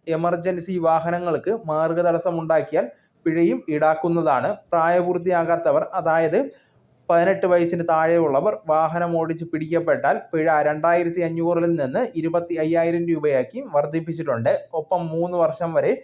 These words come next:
തടവ് ശിക്ഷയും ലഭിക്കാവുന്ന കുറ്റമാണ്. വാഹനത്തിൻ്റെ രജിസ്ട്രേഷൻ റദ്ദാക്കാനും ഇരുപത്തിയഞ്ച് വയസ്സ് വരെ ലൈസൻസ് നൽകാതിരിക്കുവാനും പുതിയ നിയമത്തിൽ വ്യവസ്ഥയുണ്ട്. അതിനാൽ വാഹനം ഓടിക്കുന്നവർ ഇക്കാര്യങ്ങളൊന്ന് മനസ്സിലാക്കി വെക്കേണ്ടതാണ്.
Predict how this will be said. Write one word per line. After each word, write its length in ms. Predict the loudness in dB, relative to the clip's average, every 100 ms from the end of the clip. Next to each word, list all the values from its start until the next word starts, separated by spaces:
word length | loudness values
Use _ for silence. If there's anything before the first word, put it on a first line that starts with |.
| -10 _ -2
തടവ് 300 | 0 2 0 -2
ശിക്ഷയും 340 | -6 -6 -6 -4 -4
ലഭിക്കാവുന്ന 600 | -4 -2 2 2 2 -2 -4
കുറ്റമാണ്. 500 | -4 -2 0 0 -2 -6 _ _ -2
വാഹനത്തിൻ്റെ 580 | 2 2 0 -2 0 0 2
രജിസ്ട്രേഷൻ 500 | 0 -2 -4 -2 -2 -2
റദ്ദാക്കാനും 580 | 0 0 0 0 0 -2 -8 _ _ -6
ഇരുപത്തിയഞ്ച് 760 | -2 -2 -2 -6 -4 -4 -2
വയസ്സ് 360 | 0 0 0 -2
വരെ 220 | 0 0 -2 -2
ലൈസൻസ് 460 | -2 0 -2 -4 -2
നൽകാതിരിക്കുവാനും 880 | -2 0 2 2 -2 -2 -2 -2 -6
പുതിയ 260 | -4 -2 -2
നിയമത്തിൽ 400 | -2 -4 -4 -4
വ്യവസ്ഥയുണ്ട്. 640 | 0 -2 -2 -2 -2 -2 -2 -4 -12 _
അതിനാൽ 320 | 0 2 2 2
വാഹനം 500 | 2 2 0 -2 0
ഓടിക്കുന്നവർ 480 | 0 0 -2 0 -2 -2
ഇക്കാര്യങ്ങളൊന്ന് 720 | -8 -2 0 0 -2 -2 -2 -4 -4
മനസ്സിലാക്കി 520 | -6 0 0 2 0
വെക്കേണ്ടതാണ്. 640 | -2 -2 -2 0 0